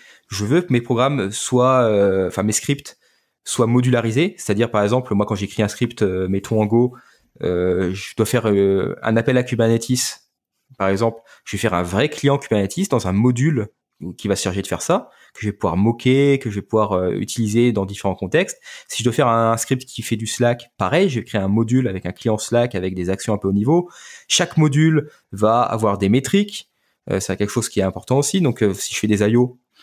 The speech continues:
euh, je vais avoir de, du monitoring, je vais avoir des logs avec un logger que je vais pouvoir passer entre mes composants. Mon logger va me permettre de facilement, euh, savoir si, quel, quel niveau de verbosité je veux dans l'ensemble de mon programme, le format de sortie,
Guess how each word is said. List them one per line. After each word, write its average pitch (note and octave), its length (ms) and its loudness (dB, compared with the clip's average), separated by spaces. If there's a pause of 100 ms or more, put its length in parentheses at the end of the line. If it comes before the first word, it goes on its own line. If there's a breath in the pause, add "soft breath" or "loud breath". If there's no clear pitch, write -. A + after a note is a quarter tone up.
(180 soft breath)
euh, F#2 260 0
je F#2+ 80 -6
vais G2 80 0
avoir F2+ 200 2
de, F#2 140 -2
du F#2+ 120 -6
monitoring, C#3+ 640 2 (320 soft breath)
je G2 120 -10
vais G#2 60 0
avoir F2 220 0
des G2+ 140 0
logs D#3 440 0 (240 loud breath)
avec F#2+ 220 -2
un G2 80 -2
logger C3+ 340 4 (220)
que - 80 -10
je G2+ 80 -8
vais G#2 60 -6
pouvoir G2 220 -4
passer B2+ 220 -2
entre B2 220 -2
mes G#2+ 100 0
composants. C#3 440 0
Mon B2+ 160 2
logger A2+ 280 2
va G#2+ 120 -2
me G2 80 -4
permettre G#2+ 460 -2 (360 soft breath)
de G2 640 0
facilement, B2 640 2
euh, G2 640 0
savoir A2 340 0
si, G#2 220 -6
quel, A2 160 -4
quel A2 140 2
niveau G#2+ 180 0
de G#2 80 -8
verbosité A2 560 0
je G#2 140 -4
veux A#2+ 120 2
dans G#2 120 0
l'ensemble G#2 280 0
de G#2 60 2
mon G2 140 0
programme, C3+ 480 2 (360 loud breath)
le G#2+ 120 0
format G2+ 280 0
de G2 60 -6
sortie, - 500 -4